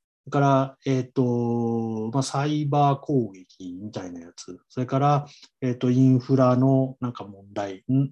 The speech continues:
などなどがあった場合に、えー、その基金が発動されて、えっと、アールアイアールの理事会からちゃんとリクエストが出て、で、エヌアールオーの中でちゃんと話し合われ、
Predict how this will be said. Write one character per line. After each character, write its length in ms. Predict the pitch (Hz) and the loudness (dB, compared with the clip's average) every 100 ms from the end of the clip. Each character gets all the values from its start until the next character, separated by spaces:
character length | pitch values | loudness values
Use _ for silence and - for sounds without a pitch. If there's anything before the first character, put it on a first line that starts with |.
| _ | _
な 160 | 139 139 | -2 0
ど 100 | 131 | 2
な 140 | 143 | 2
ど 80 | 135 | 2
が 100 | 127 | 0
あ 40 | |
っ 80 | 143 - | 0 -2
た 80 | |
場 180 | 127 127 | 0 0
合 60 | 123 | -2
に、 380 | 147 226 147 - - - _ _ _ _ _ _ | 2 4 2 -2 -20 -20 _ _ _ _ _ _
え 760 | 139 135 131 127 123 120 117 110 | -2 0 0 -2 -2 -4 -6 -10
ー、 40 | 131 | -16
そ 160 | - 139 | -8 -4
の 80 | 127 | -4
基 140 | - | -4
金 180 | - 127 | -4 -2
が 80 | 113 | -2
発 300 | 120 - 120 | -6 -10 -6
動 100 | 117 | -4
さ 160 | 123 | -4
れ 140 | 113 131 | -8 -4
て、 340 | 233 185 - _ _ _ _ _ | 0 0 -2 _ _ _ _ _
え 220 | 139 131 | 0 0
っ 60 | 127 | 2
と、 180 | 156 160 | 2 2
ア 40 | |
ー 20 | |
ル 80 | 175 | 2
ア 60 | 175 | 2
イ 60 | |
ア 40 | 185 | 2
ー 20 | |
ル 60 | 175 | 2
の 60 | |
理 120 | 135 127 | 2 0
事 200 | 147 165 | -2 -4
会 260 | 185 180 | -4 -2
か 140 | 185 190 | -2 2
ら 300 | 202 190 - - | 2 0 -6 -8
ち 60 | |
ゃ 60 | 147 | -4
ん 40 | |
と 80 | 147 | -2
リ 120 | 139 | -2
ク 100 | 135 | -2
エ 40 | 160 | -4
ス 120 | 143 | -4
ト 80 | 120 | -6
が 120 | 104 | -6
出 200 | 104 117 | -6 -6
て、 360 | - 214 135 - _ _ - | 2 2 2 -6 _ _ 0
で、 400 | 165 160 160 - | 4 4 2 -6
エ 100 | 151 | -6
ヌ 120 | 147 170 | -4 0
ア 160 | 175 | 2
ー 40 | 185 | 4
ル 100 | 190 | 4
オ 20 | |
ー 20 | |
の 80 | 151 | 4
中 240 | 151 147 | 0 0
で 80 | 139 | -2
ち 100 | - | 0
ゃ 80 | 135 | -2
ん 60 | |
と 80 | 135 | -2
話 380 | 123 127 131 127 | -4 -2 -2 0
し 100 | 139 | 0
合 120 | 131 | 2
わ 160 | 131 123 | 2 0
れ、 360 | 156 196 143 | 2 0 0